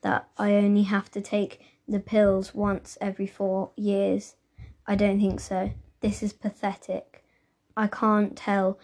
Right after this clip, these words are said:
a decent story to save my life anymore, or Mum and Dad's. Barney puts his hand on my shoulder and I wait to be escorted back down into the cellar. But that doesn't happen.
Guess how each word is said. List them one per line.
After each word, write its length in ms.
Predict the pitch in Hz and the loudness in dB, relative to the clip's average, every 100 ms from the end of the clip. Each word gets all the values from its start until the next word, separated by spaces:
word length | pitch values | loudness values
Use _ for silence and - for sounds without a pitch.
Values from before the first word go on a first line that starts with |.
| - _ | -20 _
a 60 | 202 | -6
decent 500 | 190 208 202 208 190 | 0 0 0 -4 -6
story 360 | - 208 196 | -2 0 2
to 120 | 196 196 | 0 -6
save 460 | - 196 190 196 | 0 2 2 0
my 160 | 196 190 | -2 2
life 320 | 185 202 - | 2 0 -2
anymore, 460 | 196 196 196 196 - - - - _ _ - | -2 0 0 -2 -6 -14 -16 -20 _ _ -2
or 180 | 208 196 | 2 4
Mum 260 | 190 185 | 2 0
and 120 | 185 190 | 0 -2
Dad's. 520 | 190 190 - - - _ - - - _ _ _ _ - _ _ _ | -2 -4 -8 -18 -20 _ -20 -20 -20 _ _ _ _ -20 _ _ _
Barney 320 | 226 220 240 | 4 6 6
puts 240 | 233 240 - | 2 -2 -2
his 160 | 240 | -2
hand 320 | 214 220 208 208 | 2 2 4 4
on 120 | 208 | 4
my 160 | 202 | 2
shoulder 600 | 202 - 202 185 180 190 - | 0 0 0 2 0 0 -2
and 200 | 190 185 | -2 2
I 120 | 190 | 0
wait 360 | 190 185 185 - _ - | 2 0 -2 -8 _ -8
to 120 | 208 | -6
be 300 | 190 190 180 | 0 0 2
escorted 680 | 196 190 - 202 196 - 196 | -2 -2 -4 -2 -2 -4 -4
back 240 | 196 190 208 | -2 -2 -2
down 260 | 196 190 | -2 0
into 260 | 190 202 - | 0 -2 -6
the 80 | 202 | -6
cellar. 460 | - 185 - - - _ _ _ _ _ _ _ | -2 -2 -2 -6 -10 _ _ _ _ _ _ _
But 200 | - 185 | -4 2
that 260 | 208 208 214 | 4 4 2
doesn't 320 | 208 196 - | 0 0 -4
happen. 480 | 196 190 - 180 | -2 -2 -4 -6